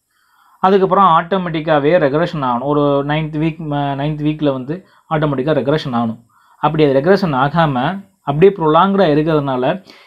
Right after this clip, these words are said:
எங்கெங்கெல்லாம் நர்வ் இன்னர்வேஷன் ஆகுதோ அங்கங்கெல்லாம் இந்த டைலேட்டட் பிளட் வெசல்ஸை பார்க்கலாம். So, அப்ப டைலேட்டட் பிளட் வெசல்ஸ் பார்க்கறதுனால போர்ட் வெயின் ஸ்டெயின் பார்க்க முடியும். So, இது வந்து ஒரு கோரிலேட்டடா அப்படியே இருக்கு. So, அதனால தான் இது வந்து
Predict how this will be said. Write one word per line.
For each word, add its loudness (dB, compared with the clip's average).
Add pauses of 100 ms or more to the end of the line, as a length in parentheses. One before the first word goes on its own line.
எங்கெங்கெல்லாம் 4
நர்வ் 2
இன்னர்வேஷன் 0
ஆகுதோ 4
அங்கங்கெல்லாம் 0 (280)
இந்த -2
டைலேட்டட் 2
பிளட் -2
வெசல்ஸை -2
பார்க்கலாம். -2 (500)
So, 0
அப்ப 4
டைலேட்டட் 4
பிளட் 0
வெசல்ஸ் -2
பார்க்கறதுனால 2 (240)
போர்ட் 2
வெயின் -4 (100)
ஸ்டெயின் -2
பார்க்க -4
முடியும். -6 (400)
So, 2 (800)
இது 6
வந்து 6
ஒரு 6
கோரிலேட்டடா 4
அப்படியே 4
இருக்கு. -4
So, 2
அதனால 4
தான் 2
இது -2
வந்து 0